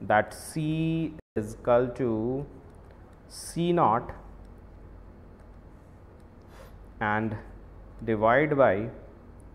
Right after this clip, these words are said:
one minus T by D और plus T by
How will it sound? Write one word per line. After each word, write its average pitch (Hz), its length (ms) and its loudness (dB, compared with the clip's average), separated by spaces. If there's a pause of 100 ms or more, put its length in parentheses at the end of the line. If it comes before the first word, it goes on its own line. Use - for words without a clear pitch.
(1160)
one 131 400 0
minus 107 840 -2 (880)
T 127 420 -2 (220)
by 98 240 2
D 123 480 0 (1160)
और 98 100 -4 (120)
plus 113 580 2 (360)
T 110 520 -4 (300)
by 101 380 4